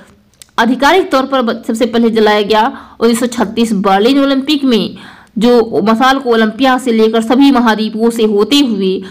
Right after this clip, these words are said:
ओलंपिक के आयोजन स्थल पर लाकर ज्वाला प्रज्वलित करने की शुरुआत हुई। कार्ल डाइम ने मशाल दौड़ का प्रा-, प्रस्ताव पारित किया, याद रखिएगा।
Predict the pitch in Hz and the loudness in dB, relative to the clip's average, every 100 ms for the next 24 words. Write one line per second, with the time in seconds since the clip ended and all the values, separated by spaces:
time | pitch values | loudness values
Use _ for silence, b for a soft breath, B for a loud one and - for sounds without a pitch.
0 | B 240 262 247 254 233 240 226 226 226 | B -2 0 -2 -6 -8 -6 -2 0 2
1 | 226 226 220 220 254 220 226 214 190 190 | 2 0 -2 -4 0 0 0 2 0 0
2 | 196 180 196 196 190 208 247 285 277 240 | -4 -2 0 0 -2 -2 0 0 0 0
3 | 240 240 226 214 226 262 277 247 202 196 | 0 -2 -2 0 2 2 0 -4 -4 -6
4 | B B B - 214 214 208 202 226 269 | B B B -2 0 0 0 0 0 0
5 | 240 233 208 208 202 202 196 196 202 196 | 0 0 0 0 0 0 0 -2 -4 -2
6 | 175 160 - - - 220 220 185 160 - | 0 -2 -4 -10 -4 -4 0 -2 -2 -8
7 | B B 226 214 208 - 180 180 175 196 | B B 0 0 -2 -4 -2 0 0 0
8 | 233 233 269 294 302 | -2 -2 0 2 0